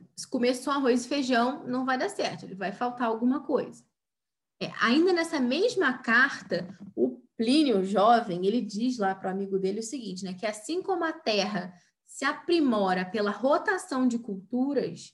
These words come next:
o mesmo acontece com a mente ao exercitar-se com diferentes estudos, né? Olha que interessante. É... essa é precisamente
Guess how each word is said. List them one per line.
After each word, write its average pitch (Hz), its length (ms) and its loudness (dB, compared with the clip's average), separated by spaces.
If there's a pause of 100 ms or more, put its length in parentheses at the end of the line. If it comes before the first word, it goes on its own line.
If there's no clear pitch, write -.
(440)
o 240 100 2
mesmo 339 540 4
acontece 262 800 -2
com 269 240 0
a 349 80 2
mente 269 640 0 (640)
ao 269 280 4
exercitar-se 277 840 0
com 262 260 -2
diferentes 247 560 0
estudos, 220 760 -2 (800)
né? 220 220 -4 (640)
Olha 494 220 2
que 453 80 -4
interessante. 269 840 -2 (800)
É... 185 840 0 (960)
essa 320 420 4
é 269 60 0
precisamente 359 1600 4